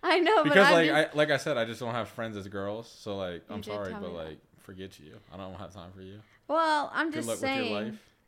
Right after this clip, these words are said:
Speaker 1: I'm just saying, if they invited you to your, to their wedding, like, you guys are probably friends. But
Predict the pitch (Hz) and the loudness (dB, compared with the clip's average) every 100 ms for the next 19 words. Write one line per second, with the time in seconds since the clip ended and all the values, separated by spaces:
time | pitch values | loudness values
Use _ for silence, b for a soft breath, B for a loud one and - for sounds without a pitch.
0 | _ 277 285 311 - 254 233 165 226 214 | _ -6 -4 -6 -6 -4 -6 -6 -6 -4
1 | 247 262 226 220 247 220 220 - 240 220 | -2 -2 -2 -2 -4 -6 -14 -10 -6 -6
2 | - _ - - 254 220 196 180 196 226 | -8 _ -14 -10 -6 -6 -6 -6 -6 -6
3 | 262 240 202 - - _ _ _ _ _ | -6 -6 -8 -10 -20 _ _ _ _ _
4 | - 208 208 214 202 196 _ 202 190 185 | -14 -8 -8 -8 -10 -12 _ -10 -8 -10
5 | 180 190 - - - - - - _ _ | -12 -16 -16 -16 -18 -20 -20 -20 _ _
6 | _ B B B _ 302 320 285 277 - | _ B B B _ 4 6 6 0 -10